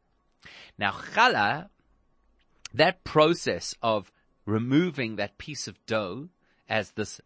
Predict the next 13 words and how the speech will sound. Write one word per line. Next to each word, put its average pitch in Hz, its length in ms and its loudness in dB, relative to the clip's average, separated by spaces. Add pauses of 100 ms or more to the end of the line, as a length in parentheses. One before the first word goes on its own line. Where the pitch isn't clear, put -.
(120)
mitzvah, 107 640 -6 (400)
is 127 320 -2
a 123 140 0
woman's 117 720 -6 (100)
mitzvah. 101 420 -10
We're 90 140 -8
told 113 280 -2
that 104 160 -6
there 104 100 -2
are 95 80 -4 (180)
three 139 340 -4
intensely 151 1000 -10
powerful 127 760 -4